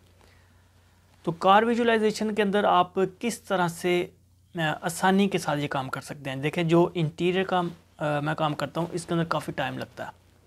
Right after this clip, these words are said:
काफ़ी ज़्यादा चीज़ों को हमने देखना होता है, लाइट्स को चेक करना होता है, मटेरियल्स को चेक करना होता है, वुड मटेरियल, फैब्रिक मटेरियल, क्रोम,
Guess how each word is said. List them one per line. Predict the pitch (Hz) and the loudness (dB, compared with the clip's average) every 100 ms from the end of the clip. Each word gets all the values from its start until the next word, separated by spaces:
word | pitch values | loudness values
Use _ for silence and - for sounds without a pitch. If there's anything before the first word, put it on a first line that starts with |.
| _ _ _ - - - | _ _ _ -20 -20 -8
काफ़ी | 160 147 165 | -8 -4 -2
ज़्यादा | 160 156 | 0 0
चीज़ों | 156 151 147 | -2 -4 -2
को | 143 | -2
हमने | 143 143 147 | -2 -2 -4
देखना | 139 131 135 | -4 -6 -6
होता | 127 - | -8 -8
है, | 123 - _ _ _ - | -12 -14 _ _ _ -8
लाइट्स | 147 147 143 143 - | 0 2 4 2 -4
को | - 151 | -6 -4
चेक | 151 139 | -4 -6
करना | 147 139 143 | -6 -4 -4
होता | 135 - | -4 -4
है, | 135 | -4
मटेरियल्स | 135 135 - 156 151 143 | -4 -8 -4 -2 0 -2
को | - | -6
चेक | 143 147 | -6 -6
करना | - 135 139 | -6 -6 -6
होता | 135 135 | -6 -6
है, | 131 | -6
वुड | 131 156 156 - - _ | -2 -2 -2 -8 -20 _
मटेरियल, | 160 147 147 143 143 135 | -8 -4 -4 -2 -2 -4
फैब्रिक | 127 - 165 143 156 - | -4 2 2 4 -2 -2
मटेरियल, | 147 139 135 131 | -6 -6 -8 -6
क्रोम, | 127 - - 165 151 147 139 | -8 -8 0 2 4 0 -2